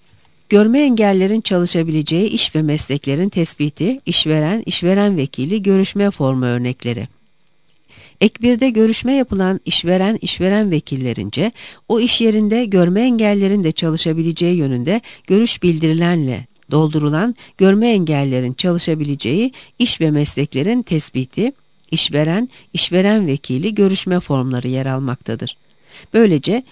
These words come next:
hangi görüşmede ve hangi işler için işveren, işveren vekilinin olumlu görüş bildirdiği bu formlardan izlenebilmektedir. Ek iki.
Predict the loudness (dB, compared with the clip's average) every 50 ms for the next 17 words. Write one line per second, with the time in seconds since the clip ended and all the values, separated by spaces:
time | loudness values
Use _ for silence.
0 | _ _ -4 -2 0 2 2 2 2 2 2 2 2 0 0 -2 0 0 2 2
1 | 2 2 0 0 0 0 0 0 2 0 0 -2 -2 -2 -2 -2 -2 -4 -4 -4
2 | -4 -4 -4 -6 -12 -20 _ -6 -6 -4 -4 -2 -2 0 0 0 0 -2 -4 -6
3 | -6 -8 -8 -6 -2 0 0 2 2 2 2 2 0 -2 -2 -2 -4 -4 -2 -4
4 | -2 -4 -4 -4 -6 _ _ -2 0 2 2 2 2 2 0 2 2 2 2 2
5 | 0 -2 -2 -2 -2 0 0 -2 -2 -2 -2 -2 -2 0 0 0 0 -4 -8 -16
6 | -8 -4 -4 -4 0 0 0 2 2 0 0 -2 -2 -2 -2 -2 -2 -2 -2 -4
7 | -4 -2 -2 -2 -2 0 -2 -2 -2 -2 -4 -4 -6 -6 -8 -6 -8 -10 -14 -14
8 | _ _ _ _ _ _ _ _ _ _ _ _ _ _ _ -2 -2 -2 -2 -6
9 | -8 -6 -4 -4 -4